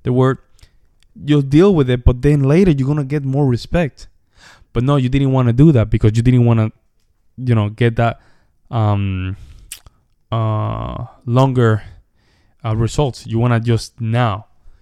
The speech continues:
just to just keep everything template and, you know, a mild. But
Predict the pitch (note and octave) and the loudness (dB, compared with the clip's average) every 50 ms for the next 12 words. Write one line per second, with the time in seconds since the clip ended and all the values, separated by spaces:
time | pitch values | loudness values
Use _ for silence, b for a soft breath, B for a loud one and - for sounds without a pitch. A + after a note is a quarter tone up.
0 | _ _ - E3+ D#3 - - E3 D3+ C#3 C3 - - - - C#3+ C3+ B2 B2+ C3+ | _ _ -8 -8 -8 -4 -2 -2 -2 0 0 -2 -4 -4 -2 -4 -4 -2 -2 -2
1 | B2+ B2+ B2 A#2+ A#2 - B2 A#2+ A#2 - - A2+ - _ _ _ _ _ _ _ | -2 -2 -4 -6 -6 -4 -4 -4 -4 -4 -10 -16 -18 _ _ _ _ _ _ _
2 | _ _ _ _ _ _ - A2 A2 G#2+ G#2+ G#2+ A2 A2 A2 A2 A2+ G#2 F#2+ G2 | _ _ _ _ _ _ -2 0 0 2 2 0 0 0 0 0 -2 -2 -2 -4
3 | G#2 _ _ _ _ _ - A2 G#2+ A2+ A2+ A2+ A2+ A#2 A2 G2+ F#2+ F2+ - - | -8 _ _ _ _ _ -10 -8 -6 -4 -2 0 0 0 0 0 -2 -6 -10 -18
4 | - _ _ _ _ _ _ _ _ _ _ _ _ _ _ _ _ _ _ _ | -20 _ _ _ _ _ _ _ _ _ _ _ _ _ _ _ _ _ _ _
5 | _ _ _ _ _ _ _ _ _ _ _ _ - C3+ C#3 C#3 | _ _ _ _ _ _ _ _ _ _ _ _ -4 -4 -4 -4